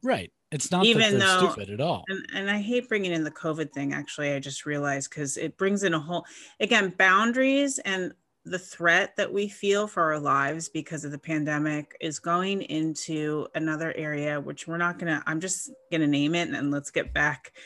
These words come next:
Speaker 2: which would be more Plutonian,
Speaker 1: Right.
Speaker 2: Pluto.
Speaker 1: Uh, we're, we're not here to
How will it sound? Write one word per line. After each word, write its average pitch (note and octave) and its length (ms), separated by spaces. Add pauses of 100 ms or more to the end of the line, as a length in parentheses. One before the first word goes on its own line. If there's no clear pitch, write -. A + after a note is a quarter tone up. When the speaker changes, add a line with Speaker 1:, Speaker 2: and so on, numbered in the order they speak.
(480)
Speaker 2:
which E3 240
would D3+ 160
be E3 240
more D3+ 500 (180)
Plutonian, D3+ 680
Speaker 1:
Right. C#3+ 360
Speaker 2:
Pluto. F3 460
Speaker 1:
Uh, D#3+ 60
we're, G3+ 220
we're A#3 180
not F#3+ 260
here D3 280
to B2+ 420